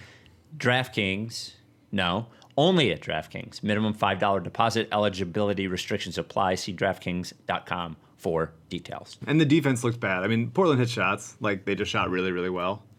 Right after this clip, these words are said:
Speaker 2: Um, Rodney Hood seems to always kill us. Gary
Speaker 1: Mm-hmm.
Speaker 2: Trent hit a couple tough buckets. Um,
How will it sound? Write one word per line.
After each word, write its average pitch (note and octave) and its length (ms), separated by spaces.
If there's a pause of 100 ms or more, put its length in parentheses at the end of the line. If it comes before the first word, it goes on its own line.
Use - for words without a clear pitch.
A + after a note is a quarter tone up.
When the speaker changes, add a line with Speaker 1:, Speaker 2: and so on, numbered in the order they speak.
(500)
Speaker 2:
Um, F#2 420
Rodney A2 280
Hood G2 200
seems F#2+ 220
to G2 60
always F2 180
kill F2+ 240
us. - 400 (180)
Gary G#2 200
Speaker 1:
Mm-hmm. - 40
Speaker 2:
Trent G2 220
hit G2 60
a - 20
couple F#2+ 260
tough F#2 240
buckets. F2+ 640 (640)
Um, F2 600